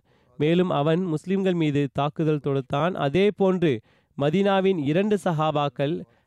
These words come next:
ஹபீப் பின் ஜயத் மற்றும் அப்துல்லாஹ் பின் வஹாப் ஆகியோரை கைது செய்துவிட்டான். மேலும் அவர்களிடம் கட்டாயப்படுத்தி தனது வாதத்தை ஏற்றுக்கொள்ளச் செய்ய நாடினான். அப்துல்லாஹ் பின் வஹப்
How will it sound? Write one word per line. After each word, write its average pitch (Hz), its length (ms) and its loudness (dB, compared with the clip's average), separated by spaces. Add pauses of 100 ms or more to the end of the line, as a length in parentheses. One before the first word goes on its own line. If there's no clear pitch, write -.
(140)
ஹபீப் 170 300 0
பின் 175 300 0
ஜயத் 160 300 0
மற்றும் 160 320 -2
அப்துல்லாஹ் 151 480 -2
பின் 170 240 -2
வஹாப் 135 480 -2 (360)
ஆகியோரை 170 520 0
கைது 139 360 -4
செய்துவிட்டான். 131 680 -4 (320)
மேலும் 175 300 0
அவர்களிடம் 165 760 0
கட்டாயப்படுத்தி 160 1000 0 (460)
தனது 202 420 2
வாதத்தை 165 720 0
ஏற்றுக்கொள்ளச் 147 560 -4
செய்ய 147 220 -2
நாடினான். 120 640 0 (360)
அப்துல்லாஹ் 165 400 0
பின் 160 240 0
வஹப் 165 420 0